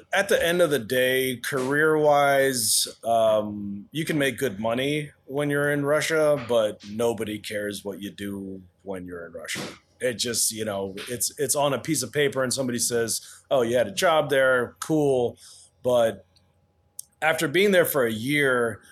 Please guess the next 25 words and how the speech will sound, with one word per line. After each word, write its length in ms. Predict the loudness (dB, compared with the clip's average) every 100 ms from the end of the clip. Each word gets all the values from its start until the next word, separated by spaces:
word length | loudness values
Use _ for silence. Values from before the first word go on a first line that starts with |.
| -20 _
and 540 | -4 0 0 0 -2 -2
kind 200 | 0 0
of 120 | -2
facing 520 | -2 -2 0 0 0
the, 420 | 0 2 2 -2 -4
the 140 | -4
Russian 480 | 0 2 2 2 -2
culture 600 | -4 -2 0 0 0 2
of, 380 | 2 2 2 2
like, 240 | 0 0 -4 -8
people 300 | -6 -2 -2
in 100 | 0
Russia 320 | 0 0 -2
tend 360 | -6 -6 -4 0
to 220 | 0 0 -8 -20 -6
want 280 | 0 2 0
to 80 | -2
become 420 | -2 -2 -2 -2
managers 580 | -2 -2 -2 -2 -2 -2
so 100 | -4
that 160 | -8
they 140 | -8 -8
don't 480 | -4 -2 -2 -2 -4
have 260 | -4 -2
to 260 | 0 0 -2